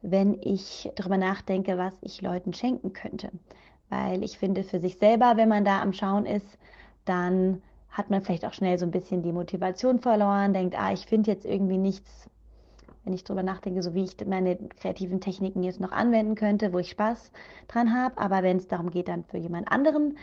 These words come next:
was zu erschaffen, das kann noch ein neuer Ansporn sein. Zum Beispiel häkle ich auch sehr gerne und dann habe ich mit Topflappen angefangen, dann habe ich eine Zeit lang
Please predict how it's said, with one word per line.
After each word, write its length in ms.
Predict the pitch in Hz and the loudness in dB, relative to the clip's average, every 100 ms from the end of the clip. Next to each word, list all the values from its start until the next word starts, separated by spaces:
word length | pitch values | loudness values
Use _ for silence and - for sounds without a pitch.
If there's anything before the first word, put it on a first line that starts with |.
| - _ - | -20 _ -4
was 240 | 208 - | -4 -4
zu 300 | - 214 214 - | -2 0 0 -2
erschaffen, 500 | 185 196 196 233 220 - - - - | -8 -8 -2 0 -2 -8 -20 -16 -4
das 580 | 185 190 190 - - - _ _ | -2 -2 -4 -10 -16 -16 _ _
kann 240 | - 196 190 | -6 0 0
noch 160 | 185 | 0
ein 80 | 185 | -2
neuer 260 | 180 175 - | -2 -2 -2
Ansporn 440 | 220 - - 180 | -2 -2 -4 -2
sein. 360 | 180 180 190 - - | -2 -2 -2 -4 -4
Zum 120 | 202 | -2
Beispiel 300 | 185 - 175 | 0 -2 0
häkle 340 | 165 285 262 | 2 2 2
ich 180 | - - | 0 0
auch 60 | 190 | -4
sehr 180 | - 180 | -2 -2
gerne 320 | 175 175 196 | -2 -2 -2
und 120 | 175 | -2
dann 140 | 175 | -4
habe 120 | 165 170 | -4 -6
ich 160 | - - - _ - | -10 -20 -20 _ -20
mit 100 | - | -6
Topflappen 540 | 226 214 - 185 190 185 | -2 -2 0 -2 0 -2
angefangen, 640 | 185 180 180 180 175 180 | 0 -2 -2 -4 -2 -2
dann 120 | 175 | -2
habe 120 | 190 | -4
ich 100 | 185 | -4
eine 120 | 185 170 | -6 -4
Zeit 200 | 175 180 | -4 -4
lang 160 | 175 | -6